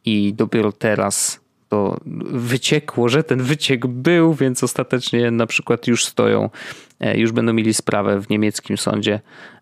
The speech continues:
e, w tej sprawie. No i zamykają w ogóle Google Plusa, nie?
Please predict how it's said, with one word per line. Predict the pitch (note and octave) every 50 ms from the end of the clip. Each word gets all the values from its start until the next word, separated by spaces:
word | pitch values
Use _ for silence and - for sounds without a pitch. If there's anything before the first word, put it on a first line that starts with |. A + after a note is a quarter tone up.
| -
e, | - G2+ G2 F#2+ F#2+ F#2+ G2 F#2+
w | -
tej | - G#2+ G#2
sprawie. | - - - A2 G#2+ G#2+ C3+ D3 E3 F3
No | F3 F3
i | E3+ F3 F3 D#3+
zamykają | D#3+ E3 E3 E3 D#3 - E3 C#3+ B2+ A#2
w |
ogóle | A#2 G#2+ A2 A2 G#2+
Google | G#2 A2+ A2 A2+ B2 A2+
Plusa, | - - A2 G2+ - - - - - _ _ -
nie? | B2 C3+ D#3